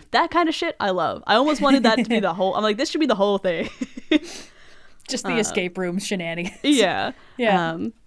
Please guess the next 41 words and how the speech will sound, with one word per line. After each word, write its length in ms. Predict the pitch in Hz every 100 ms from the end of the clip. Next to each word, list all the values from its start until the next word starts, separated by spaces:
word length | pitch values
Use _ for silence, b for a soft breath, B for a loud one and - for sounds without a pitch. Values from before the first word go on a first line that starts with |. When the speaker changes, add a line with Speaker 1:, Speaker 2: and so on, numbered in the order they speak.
| _ _ - _ 220
Speaker 1:
after 260 | 240 269
he 120 | 262
closes 380 | 220 247 233 226
the 80 | 214
secret 240 | 226 -
library 320 | - 233 240 233
door, 400 | 233 226 226 202
Lambert 340 | 175 170 -
leaves, 320 | 262 262 247
and 160 | 202 208
Lupin 220 | 285 294
and 80 | 262
Letitia 380 | 226 233 226 226
go 160 | 170
to 120 | 165 -
open 200 | 220 233
it, 160 | 226
and 140 | 190 208
Lupin 200 | 294 311
has 140 | 262
to 60 | 254
crack 240 | 254 233
a 40 | 226
safe 320 | 226 226 -
with 120 | 220
just 340 | 233 - -
so, 400 | - - 247 247
so 240 | 247 - 226
many 260 | 208 202
twisty 300 | 196 214 208
little 220 | 208 196 196
dials 320 | 175 175 180
on 160 | 170
it. 120 | 170 -
There's, 160 | 185
like, 180 | 196 185
thirty 680 | - - - 196 196 196 190
all 160 | 180
over 180 | 180 180
the 120 | 175
front. 340 | 170 180 175